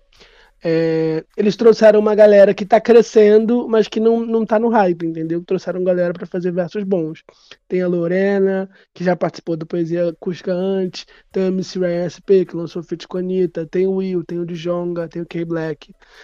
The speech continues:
Então eu gostei bastante de todos os versos. Obviamente, a Glória Groove chama mais a atenção da gente, que consome mais o público pop. Ela amassou no verso dela, mas assim, é, dá uma tristezinha pensar que é o último. Eu acho que não é o último, não.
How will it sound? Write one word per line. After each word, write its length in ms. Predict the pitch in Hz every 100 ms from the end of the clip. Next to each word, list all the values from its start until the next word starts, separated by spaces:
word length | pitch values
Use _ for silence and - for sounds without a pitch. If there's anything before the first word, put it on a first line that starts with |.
| _
Então 140 | 202
eu 80 | 196
gostei 240 | 202 - 202
bastante 400 | 220 226 208 180
de 80 |
todos 280 | 185 208 202
os 80 | 208
versos. 540 | 202 185 190 - 208 -
Obviamente, 640 | 196 175 208 196 180 180
a 40 |
Glória 240 | 175 175 175
Groove 200 | 175 175
chama 220 | - 196
mais 180 | 190 185
a 40 |
atenção 400 | 180 190 175 180
da 120 | 180
gente, 400 | 175 175 175 - _ _ _
que 100 | _
consome 400 | - 202 196 190
mais 220 | 185 175 175
o 80 |
público 320 | 175 170 170 175
pop. 500 | 175 170 175 190 185 _ -
Ela 240 | 196 202 -
amassou 680 | 220 226 214 - - 202
no 100 | 208
verso 320 | 190 190 - 196
dela, 400 | 175 175 185 214 _ _ _
mas 260 | 185 180 175
assim, 440 | 190 208 175 156 - - _ _
é, 280 | 175 170 165
dá 180 | 202 226
uma 240 | 240 233
tristezinha 680 | 254 240 254 240 226 196 180
pensar 300 | 196 208 190
que 100 | 196
é 60 |
o 60 | 190
último. 400 | 165 156 185 185
Eu 100 | 175
acho 180 | 180 -
que 100 | 196
não 100 | 185
é 40 |
o 60 | 180
último, 340 | 175 196 202
não. 220 | 175 135